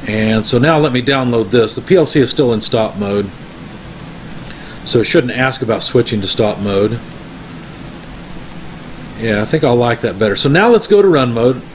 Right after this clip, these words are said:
The simulator's running, so we should see the start light come on pretty quickly once a box passes it, and then the stop light come on, and we should see our count on the, uh, count display over there, our time on the count display.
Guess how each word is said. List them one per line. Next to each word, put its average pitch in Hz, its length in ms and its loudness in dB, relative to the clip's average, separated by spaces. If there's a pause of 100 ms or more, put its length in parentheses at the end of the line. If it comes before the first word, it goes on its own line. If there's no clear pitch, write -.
The 110 320 2 (100)
simulator's 180 560 4
running, 127 280 2 (440)
so - 140 4
we 143 60 4
should 180 260 4
see 175 320 4
the 131 200 4
start 180 320 4
light 156 220 2
come 151 180 0
on 139 120 2
pretty 214 220 2
quickly 151 300 4
once 131 220 2
a 123 40 2
box 123 340 2
passes 120 400 0
it, 123 120 2 (320)
and 117 140 0
then 113 80 0
the 110 60 0
stop 143 400 2
light 104 240 0
come 101 260 -2
on, 101 240 0 (500)
and 117 240 2
we 120 80 4
should 120 220 0
see 139 160 4
our 131 140 2
count 143 360 -2 (120)
on 123 300 4
the, 123 340 4
uh, 110 120 2
count 127 300 0
display 123 380 2
over 95 160 0
there, 95 180 0
our 95 120 -2
time 101 360 -2
on 95 80 -6
the 90 60 -8
count 95 220 -6
display. 90 360 -8